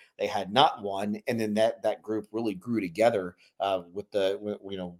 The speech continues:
with Paul George, you know, developing and, and adding George Hill to that mix. So I, I,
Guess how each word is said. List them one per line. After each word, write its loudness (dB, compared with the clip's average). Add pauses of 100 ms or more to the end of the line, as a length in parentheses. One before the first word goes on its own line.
(120)
with -12
Paul 2
George, 0
you -8
know, -8
developing 4
and, -8
and -12
adding 0
George -4
Hill -2 (360)
to -6
that 0
mix. -8
So 2
I, -2 (100)
I, 2